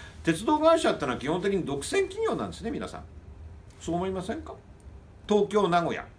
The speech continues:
東京、仙台。他にライバルはいますか？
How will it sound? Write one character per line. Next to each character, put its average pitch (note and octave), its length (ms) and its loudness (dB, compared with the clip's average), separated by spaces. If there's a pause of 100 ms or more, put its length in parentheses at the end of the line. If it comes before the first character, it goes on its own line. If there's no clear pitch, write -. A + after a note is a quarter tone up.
(380)
東 F#3 200 6
京、 E3 180 2
仙 C#3+ 300 -2
台。 - 160 -6 (880)
他 G3 240 4
に F#3+ 320 0 (160)
ラ G#3 140 10
イ A3+ 40 8
バ C#3+ 140 4
ル G2+ 80 -2
は F#2+ 80 -2
い A#2+ 80 0
ま F#3+ 100 2
す - 100 -6
か？ - 200 -2